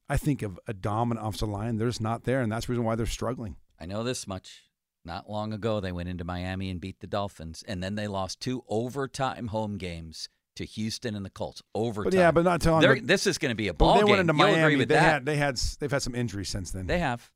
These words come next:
Speaker 2: You'll agree it's gonna be a close game.
Speaker 1: I, I think all these games are gonna be close. I think it's gonna be an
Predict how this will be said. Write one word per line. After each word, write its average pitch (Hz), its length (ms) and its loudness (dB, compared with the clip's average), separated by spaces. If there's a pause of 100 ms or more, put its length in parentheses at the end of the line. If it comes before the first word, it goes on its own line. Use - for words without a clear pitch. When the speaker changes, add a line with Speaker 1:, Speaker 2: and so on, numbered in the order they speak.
(400)
Speaker 2:
You'll 185 160 4
agree 147 240 2
it's - 100 -4
gonna 117 160 -4
be 95 140 -4
a 85 40 -6
close 87 300 -8
game. 95 320 -6 (300)
Speaker 1:
I, 143 180 2
I 151 60 4
think 139 240 0
all 117 100 4
these 131 160 2
games 101 220 -2
are 85 40 -14
gonna 92 100 -8
be 85 60 -10
close. 82 340 -12 (1400)
I 143 60 2
think 156 100 4
it's 98 80 -2
gonna 110 100 0
be 104 80 -2
an 101 100 -6